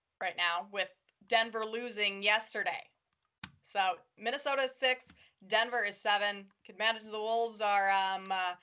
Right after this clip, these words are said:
wanting to add to that win column and, and stay in that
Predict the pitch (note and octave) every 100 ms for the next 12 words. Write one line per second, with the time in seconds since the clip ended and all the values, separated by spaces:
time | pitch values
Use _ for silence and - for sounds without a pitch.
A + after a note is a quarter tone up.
0 | _ _ _ _ _ _ _ - A#3+ C#4+
1 | C#4+ C#4 B3 B3 A3+ - A#3 A#3 A#3 G#3+
2 | F#3 G#3+ G#3+ G#3 G3 F#3+ F#3 F3+ - F3+
3 | F3+ - - A#3 A3 G#3 F#3 F#3 F3+ F3
4 | - -